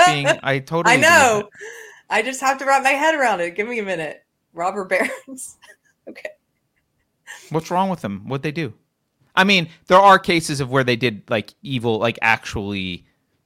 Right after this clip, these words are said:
Speaker 1: they use violence, and, like, in those I would not condemn. But in general, the concept is just, like, they, they're just captains of industry at the time. Like, they just, they're just like, okay, they got rich. That's their, their,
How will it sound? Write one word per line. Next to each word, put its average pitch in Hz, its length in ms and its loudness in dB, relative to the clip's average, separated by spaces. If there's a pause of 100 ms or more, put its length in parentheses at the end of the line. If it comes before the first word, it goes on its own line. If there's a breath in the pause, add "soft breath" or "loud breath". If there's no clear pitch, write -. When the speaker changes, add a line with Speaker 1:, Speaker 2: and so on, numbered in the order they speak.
Speaker 1:
they 110 80 -8
use 95 240 -6
violence, 85 500 -12
and, 104 80 -12
like, 90 160 -14
in 104 120 -4
those 101 220 -6
I 90 120 -8
would 90 160 -14
not 90 180 -16
condemn. 90 320 -16
But 165 140 -8
in 175 120 -8
general, 135 320 -4
the 101 100 -10
concept 117 440 -10
is 95 80 -16
just, - 240 -16
like, 98 240 -10 (480 soft breath)
they, 147 80 -10
they're 160 300 -4
just 214 240 -10
captains 180 400 -8
of 156 100 -12
industry 175 420 -8
at 98 120 -6
the - 40 -20
time. 95 280 -10
Like, 95 160 -12
they 127 100 -12
just, 135 480 -14
they're 131 120 -16
just - 140 -20
like, 139 160 -10
okay, 143 260 -6
they 135 100 -4
got 165 240 0
rich. 147 320 -2
That's 147 180 -4
their, 143 160 -2
their, 147 280 0